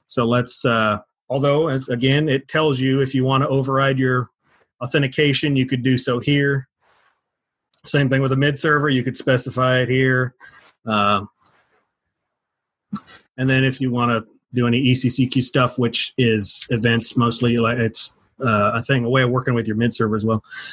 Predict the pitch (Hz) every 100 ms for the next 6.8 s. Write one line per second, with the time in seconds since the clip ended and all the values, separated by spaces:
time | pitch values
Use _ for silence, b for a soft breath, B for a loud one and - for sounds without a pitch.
0 | B B 120 120 117 - 113 107 107 131
1 | 131 123 160 151 131 147 147 131 131 113
2 | 139 135 120 123 123 131 123 131 147 147
3 | 147 147 135 143 135 131 123 - 131 131
4 | 135 131 b b b _ 156 156 190 214
5 | 175 190 220 - _ 139 131 131 190 165
6 | 170 170 170 - 170 170 170